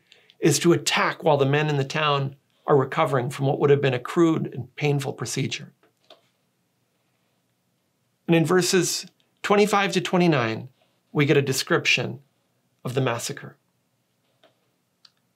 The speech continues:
"On the third day, when they were sore, two of the sons of Jacob, Simeon and Levi, Dinah's brothers,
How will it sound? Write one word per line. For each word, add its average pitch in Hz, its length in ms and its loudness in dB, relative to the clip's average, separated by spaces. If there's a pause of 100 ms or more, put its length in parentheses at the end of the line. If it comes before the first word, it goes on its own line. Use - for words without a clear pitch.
(1400)
"On 180 140 2
the 180 80 4
third 233 340 4
day, 135 440 0 (420)
when 165 240 4
they 185 160 4
were 202 180 4
sore, 131 580 0 (680)
two 254 220 4
of 233 100 2
the 240 80 4
sons 208 360 2
of 190 120 2
Jacob, 139 480 0
Simeon 208 560 4
and 147 160 0
Levi, 139 540 2 (280)
Dinah's 196 460 2
brothers, 147 760 0